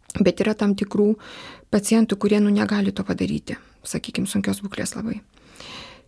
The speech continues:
Tai va taip atsitiko ir man. Ir tiesiog ta pacientė, e, beprotiškai kosėjo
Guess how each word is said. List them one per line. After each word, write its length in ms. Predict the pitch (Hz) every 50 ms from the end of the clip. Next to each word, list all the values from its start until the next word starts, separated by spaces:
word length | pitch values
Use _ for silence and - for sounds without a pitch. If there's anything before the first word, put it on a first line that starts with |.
| _ - -
Tai 120 | 208 196
va 60 | 196
taip 160 | 233 240 240 214
atsitiko 400 | 196 - - - 202 - 185 180
ir 60 | 185
man. 140 | 180 160 - - - - _ _ _ _ - - _ _ _ _ - -
Ir 100 | 208 -
tiesiog 320 | - 208 - - 240 247
ta 140 | - 220 214 -
pacientė, 800 | - 202 196 - - 208 208 208 208 202 - 202 196 196 190 190 - - - - - - - - - - - - - - - - - _ _ _ _ - -
e, 280 | 202 196 190 196 196
beprotiškai 800 | 190 190 196 196 196 202 208 214 214 - 196 - - - 190 196
kosėjo 600 | - - 190 208 220 208 - - - 196 196 196